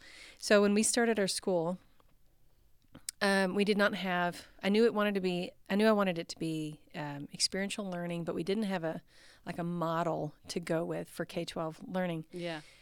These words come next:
Speaker 1: So I went back to my college professor,
Speaker 2: Yeah.
Speaker 1: who was my men-, one of my mentors,
Speaker 2: Okay.
Speaker 1: Doctor Camille Bunting at Texas A and M. And I met with her. I told her what we were starting, and she was super excited. She goes,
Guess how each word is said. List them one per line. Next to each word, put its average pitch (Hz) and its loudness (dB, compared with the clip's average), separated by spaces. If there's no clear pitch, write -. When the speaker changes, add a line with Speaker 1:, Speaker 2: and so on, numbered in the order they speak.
Speaker 1:
So 202 6
I 202 0
went 220 -2
back 208 2
to - -6
my 185 -6
college 190 -2
professor, 220 0
Speaker 2:
Yeah. 175 -6
Speaker 1:
who 214 4
was 214 4
my 208 2
men-, 202 2
one 202 2
of 208 2
my 226 4
mentors, 196 0
Speaker 2:
Okay. 185 -6
Speaker 1:
Doctor 180 -2
Camille 202 -4
Bunting 202 -4
at - -8
Texas 190 -4
A 208 -2
and 202 -2
M. 185 -4
And 196 2
I 185 4
met 190 2
with 247 4
her. 214 4
I 196 6
told 196 0
her - 0
what 196 2
we 202 0
were 190 0
starting, 190 0
and 160 -4
she - -6
was 156 -6
super 190 -8
excited. 165 -6
She - -6
goes, 165 -6